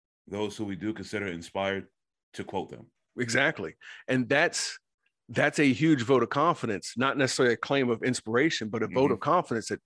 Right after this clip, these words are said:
Speaker 2: that's trustworthy text. So, like, the story about the Maccabee boys, well, it doesn't have to be inspired by God to tell that story in order for it to be true. And
Speaker 1: Mm-hmm.
Speaker 2: for, you know, an apostle or whatever, um, to quote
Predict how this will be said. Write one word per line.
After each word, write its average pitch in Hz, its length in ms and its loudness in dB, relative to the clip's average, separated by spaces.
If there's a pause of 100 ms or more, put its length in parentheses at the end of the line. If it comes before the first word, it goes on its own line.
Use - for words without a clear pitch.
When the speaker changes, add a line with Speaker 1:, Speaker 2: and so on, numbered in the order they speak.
Speaker 2:
that's 107 180 -2
trustworthy 107 520 -2
text. - 420 -2 (380)
So, 143 80 2
like, 123 160 4
the 120 100 0
story 143 300 6
about 123 200 2
the 113 60 -2
Maccabee 123 360 0
boys, 87 340 -4
well, 120 80 -2
it 107 80 -6
doesn't 143 220 2
have 135 220 -2
to 123 60 -8
be 120 160 -4
inspired 131 500 2
by 110 140 2
God 104 300 0
to 113 80 -8
tell 127 240 0
that 98 180 0
story 127 420 2
in 123 80 -6
order 123 220 0
for 123 160 -2
it 110 40 0
to - 60 -16
be 104 120 -8
true. 131 420 0 (280)
And 123 160 0
Speaker 1:
Mm-hmm. 113 80 -6
Speaker 2:
for, 117 340 2 (160)
you 139 100 4
know, 110 140 2
an 117 80 -2
apostle 131 440 0
or 110 160 0
whatever, 110 560 2 (440)
um, 107 520 -2 (560)
to - 160 2
quote 160 460 4